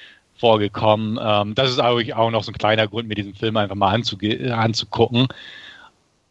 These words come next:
An sich hat mich der Trailer auch neugierig gestimmt, aber noch nicht wirklich packen können. Ich hoffe einfach, der Film liefert da ein bisschen mehr.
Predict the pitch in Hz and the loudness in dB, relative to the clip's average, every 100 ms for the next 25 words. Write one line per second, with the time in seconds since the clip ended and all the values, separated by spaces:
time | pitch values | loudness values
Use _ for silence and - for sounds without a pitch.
0 | _ _ _ - 151 147 139 196 202 190 | _ _ _ -2 0 0 0 0 2 0
1 | 175 170 - 139 - 139 139 139 135 131 | 0 -4 2 0 0 0 0 2 2 2
2 | 127 _ - 123 127 - _ _ - 117 | 0 _ -2 2 2 -2 _ _ -16 -10
3 | 117 139 180 196 175 151 - 156 160 131 | -2 0 2 2 0 -2 -2 0 2 2
4 | 123 123 120 117 120 110 - 196 226 220 | 2 2 0 0 -2 -4 0 -2 -2 -2
5 | 196 196 190 131 - - 156 139 131 117 | 0 0 -2 -10 -4 -2 2 2 2 2
6 | 117 113 135 135 131 117 117 151 156 139 | 0 0 2 2 0 -4 -4 0 0 2
7 | 123 117 113 110 113 110 120 156 185 | 4 2 0 -4 -4 -2 0 2 0